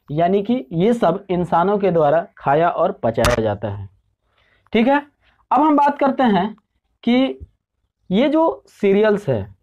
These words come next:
ये जो वेजिटेबल है, ये जो मीट, फ्रूट, fishes and dairy milk है, ये सब आते कहाँ से, यानी ये भोजन आते कहाँ से हैं? तो देखिए, यहाँ हम बता रहे हैं कि फूड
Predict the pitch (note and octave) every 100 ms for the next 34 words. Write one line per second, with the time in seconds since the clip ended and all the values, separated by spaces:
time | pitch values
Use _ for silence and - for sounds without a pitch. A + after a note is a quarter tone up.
0 | _ - F3 B3 C#4 B3 G#3+ G3 F#3 E3
1 | D#3+ B2+ G#2+ D3+ B3 C4+ A#3 G3+ G#3+ F#3
2 | D#3 G3 A3 G#3 - G#3+ G3+ F#3 G#3+ A#3+
3 | D3 F#3 A3 F3+ D3 B2+ - - C#4 F#4+
4 | - G#3+ A#3 D4 A#3+ D#3 B2 A2 D#3 A3
5 | C#4 C4+ C#4 F3 G#3+ G3+ E3 A3+ - _
6 | - G3 E4 E4+ C4+ F#3+ D3+ C#3+ D3 G#3
7 | - _ _ _ - F#3 F3+ F#3 C#3 F3
8 | A#3 B3 A3+ F#3+ F#3 E3+ C#3+ C3+ F3 A3
9 | - - _ _ _ _ - D#3+ - B3
10 | F3 G3